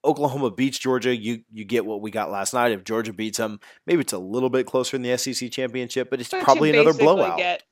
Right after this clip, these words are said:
Speaker 1: you
Speaker 2: yeah,
Speaker 1: know?
Speaker 2: and
Speaker 1: And that, to me, that's so dumb, you know?
Speaker 2: Well, so going back to that article that I was telling you about a few minutes ago, so it,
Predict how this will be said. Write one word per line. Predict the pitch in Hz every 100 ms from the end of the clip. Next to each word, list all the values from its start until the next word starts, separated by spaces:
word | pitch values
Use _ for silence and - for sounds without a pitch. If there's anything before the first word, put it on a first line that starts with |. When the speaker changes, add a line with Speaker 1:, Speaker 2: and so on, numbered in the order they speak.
| -
Speaker 1:
you | 139
Speaker 2:
yeah, | 262 110
Speaker 1:
know? | 127 131
Speaker 2:
and | 277 269 240 _ _
Speaker 1:
And | 147 160 151
that, | 160 -
to | -
me, | 165
that's | 170 147
so | - 143
dumb, | 120 92 110 135 107 - _ _ _ -
you | 110
know? | 98 92 92
Speaker 2:
Well, | 302 302 294 - _ _ _ 233
so | - 277 262 233
going | 233 277
back | 262 262 247
to |
that | 208 -
article | 220 220 214
that | 185
I | 185
was | 180 -
telling | 208 190
you | 180
about | 180 180
a |
few | 170 202
minutes | 185 196 190
ago, | 185 185
so | 180 - -
it, | 233 185